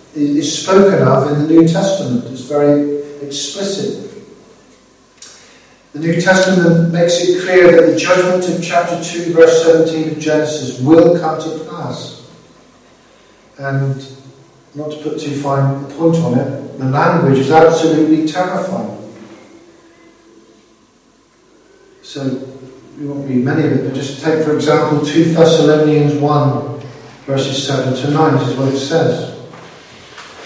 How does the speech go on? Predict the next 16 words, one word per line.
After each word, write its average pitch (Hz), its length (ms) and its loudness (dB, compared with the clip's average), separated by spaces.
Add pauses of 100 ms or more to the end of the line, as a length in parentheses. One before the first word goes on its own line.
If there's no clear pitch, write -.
(520)
"When 156 220 6
the 160 120 6
Lord 180 300 8
Jesus 185 500 4
shall 160 360 4
be 147 80 8
revealed 151 680 6
from 180 180 2
heaven 170 560 0 (840)
with 143 120 4
his 143 240 6
mighty 170 520 4
angels 131 680 4
in 139 120 -2
flaming 180 880 2
fire, 131 640 0